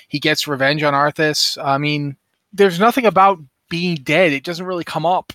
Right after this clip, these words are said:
It, it doesn't really feel like it's, it's intrinsic to it, you know? And for all that Uther has been dead for, like, a,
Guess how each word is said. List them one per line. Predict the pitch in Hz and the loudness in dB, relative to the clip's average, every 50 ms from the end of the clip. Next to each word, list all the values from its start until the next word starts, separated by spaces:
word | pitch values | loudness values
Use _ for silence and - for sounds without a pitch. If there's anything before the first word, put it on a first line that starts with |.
| _ _ | _ _
It, | - 151 - - | -16 -14 -12 -10
it | 156 180 185 170 | -6 -4 -2 -2
doesn't | 180 175 160 165 175 202 | -2 -4 -4 -8 -8 -6
really | 185 165 180 175 165 160 156 | -6 -4 -2 -2 -2 -4 -6
feel | 147 - - - - 165 170 180 170 156 | -8 -12 -14 -12 -4 0 0 0 2 0
like | 156 151 143 - | -2 -2 -2 -4
it's, | 147 - - - - - - - _ - | -8 -8 -8 -8 -10 -10 -12 -16 _ -10
it's | 156 147 - | -8 -8 -6
intrinsic | - 151 151 147 - - 180 185 185 165 143 123 107 - - - _ | -6 -6 -6 -6 -4 -2 0 0 0 -2 -4 -8 -10 -14 -18 -18 _
to | - 143 127 117 | -10 -10 -8 -8
it, | 110 101 - _ | -10 -14 -14 _
you | 143 139 | -8 -4
know? | 135 143 160 185 - - - - - - - - _ | -2 -2 -2 -4 -6 -12 -20 -20 -20 -20 -20 -6 _
And | 180 170 175 170 165 - - _ - _ _ _ _ | 0 0 0 0 -2 -6 -10 _ -20 _ _ _ _
for | _ - - 190 202 | _ 0 4 6 6
all | 247 | 8
that | 254 240 214 | 8 6 4
Uther | 220 233 233 220 226 | 2 -2 0 0 0
has | 190 151 | 0 0
been | 156 170 160 | -2 -4 -2
dead | 147 165 170 196 185 - | 0 2 2 2 0 0
for, | - 175 151 147 135 | 0 0 0 0 -2
like, | 147 143 139 - | -6 -8 -8 -8
a, | 139 | -12